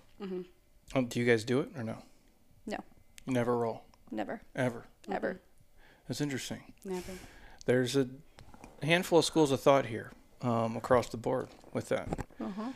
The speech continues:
Speaker 2: But my opinion is anything that gets people to move is better than them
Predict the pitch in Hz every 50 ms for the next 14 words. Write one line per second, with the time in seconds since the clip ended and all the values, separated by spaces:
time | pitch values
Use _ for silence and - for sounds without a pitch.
0 | - - - - - - - - _ - - 127 127 123 123 - - - - -
1 | - - - - _ _ _ _ - - - _ _ - - _ - - - -
2 | - 139 143 151 170 175 175 - 165 160 151 147 135 120 120 123 139 160 165 151
3 | - 165 151 143 131 - 123 - - - 131 - 127 - - 110 110 113 113 101
4 | - - - - - - - - - - - - 127 113 107 113 127 120 117 113
5 | 110 107 107 110 110 107 107 104 107 110